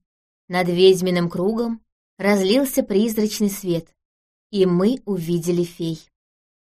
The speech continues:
Я сжала руку Агаты и приложила палец к губам. Мол, ни слова. Неизвестно, что они могут сделать,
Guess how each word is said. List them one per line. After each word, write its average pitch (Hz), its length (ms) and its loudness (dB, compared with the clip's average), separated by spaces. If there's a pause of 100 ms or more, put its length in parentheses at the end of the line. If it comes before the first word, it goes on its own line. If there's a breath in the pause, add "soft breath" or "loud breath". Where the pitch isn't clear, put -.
(320)
Я 240 360 2
сжала 233 440 4
руку 208 280 2
Агаты 214 580 0 (380)
и 277 100 -4
приложила 220 720 0
палец 185 460 -4
к 175 40 -8
губам. 165 480 -6 (540)
Мол, 185 240 -4 (180)
ни 175 120 -6
слова. 196 440 -2 (400)
Неизвестно, 240 800 0
что 214 260 -2
они 226 240 4
могут 208 320 2
сделать, 220 500 -2